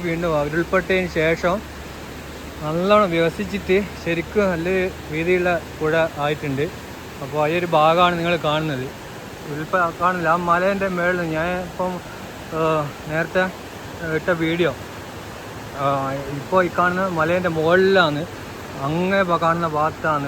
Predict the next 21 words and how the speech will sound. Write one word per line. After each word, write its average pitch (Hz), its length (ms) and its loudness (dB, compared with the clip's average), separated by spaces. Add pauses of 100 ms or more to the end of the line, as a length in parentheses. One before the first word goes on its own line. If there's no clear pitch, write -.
ഉരുൾപൊട്ടിയിട്ട് 147 680 -4 (160)
താഴെ 139 320 0
ഒലിച്ചത്, 139 480 -6
ഈ 135 120 -8
വഴി 151 180 -2 (840)
ഒലിച്ച് 165 440 -4
വന്നിട്ടുള്ളത്. 135 500 0 (720)
ഇത് 170 180 2 (360)
നേരത്തെ 185 340 2
കാണുന്ന, 202 280 4 (240)
ഈ 175 40 -2 (200)
നമ്മളിപ്പോൾ, 185 440 4 (420)
ആ, - 20 4 (280)
വലങ്ങാടുന്ന്, 190 640 2 (1160)
ഏ, 165 60 0 (380)
നാദാപുരം 196 460 4
കല്ലാച്ചി 196 340 2
ഭാഗത്തേക്ക് 190 420 2
പോകുന്ന 185 220 2 (180)
റോഡാണ് 180 440 2 (560)
അത് 156 140 -4